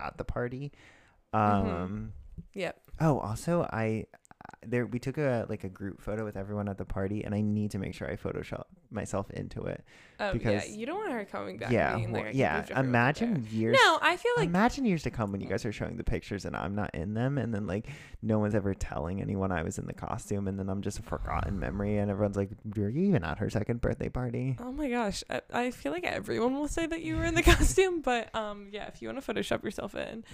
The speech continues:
Speaker 1: Yeah,
Speaker 2: Like, I
Speaker 1: that's
Speaker 2: feel
Speaker 1: something
Speaker 2: like
Speaker 1: I have
Speaker 2: once
Speaker 1: to
Speaker 2: she
Speaker 1: do.
Speaker 2: figures out what happened, I think she'll love it even more that you were in it.
Speaker 1: Yeah.
Speaker 2: And she'll be like, "Aw, like,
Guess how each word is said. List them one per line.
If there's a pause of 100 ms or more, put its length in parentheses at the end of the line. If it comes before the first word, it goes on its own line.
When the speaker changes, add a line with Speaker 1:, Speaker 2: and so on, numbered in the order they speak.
Speaker 1:
Yeah,
Speaker 2:
Like,
I
Speaker 1:
that's
Speaker 2:
feel
Speaker 1:
something
Speaker 2:
like
Speaker 1:
I
have
Speaker 2:
once
Speaker 1:
to
Speaker 2:
she
Speaker 1:
do.
Speaker 2:
figures
out
what
happened,
I
think
she'll
love
it
even
more
that
you
were
in
it. (180)
Speaker 1:
Yeah. (160)
Speaker 2:
And
she'll
be
like,
"Aw, (840)
like,